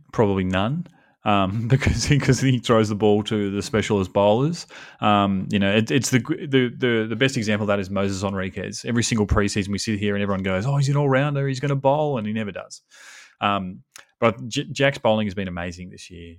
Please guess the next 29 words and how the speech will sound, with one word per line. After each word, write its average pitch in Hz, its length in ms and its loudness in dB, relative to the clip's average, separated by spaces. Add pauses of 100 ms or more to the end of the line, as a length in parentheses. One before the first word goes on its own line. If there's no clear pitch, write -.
He's 101 160 -10
taken 98 380 -2
Shield 104 280 0
fifers. 95 760 0
He's 104 180 -6
done 107 120 2
it 101 80 0
in 95 100 -2
One 95 160 0
Day 95 140 0
Cup 95 220 -2
as 90 100 -8
well, 95 160 0
taken 95 240 -6
lots 92 160 -10
of - 80 -20
poles. 95 480 -6 (400)
Um, 92 380 -4 (100)
do 120 140 2
I, 117 80 6 (100)
is 123 140 0
he 131 80 4
a 123 40 4
realistic 113 460 2
chance 101 340 -4
of 92 140 -8
regular 95 380 -2
overs? 117 340 -4
No. 92 420 -4